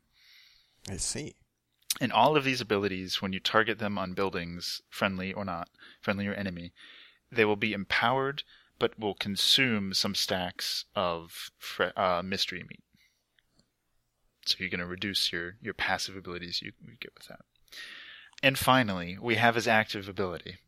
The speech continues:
Speaker 2: His active ability on his R is Chef. A cook follows a recipe.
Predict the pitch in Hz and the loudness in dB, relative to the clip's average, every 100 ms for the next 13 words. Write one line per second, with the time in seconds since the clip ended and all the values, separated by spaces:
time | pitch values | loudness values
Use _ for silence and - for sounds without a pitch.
0 | _ 110 104 113 - 113 107 110 101 95 | _ -8 0 0 0 -6 2 4 4 2
1 | 95 101 104 104 98 87 113 101 90 - | 0 0 -2 2 2 0 -2 -2 0 -4
2 | - - - - 101 90 - - - - | -4 -6 4 6 6 0 -2 -10 -14 -16
3 | _ _ _ _ _ _ _ - 110 - | _ _ _ _ _ _ _ -2 -2 2
4 | 160 160 - - 110 113 113 98 104 - | 2 2 2 4 6 4 2 0 0 0
5 | - - 104 | -4 -10 -18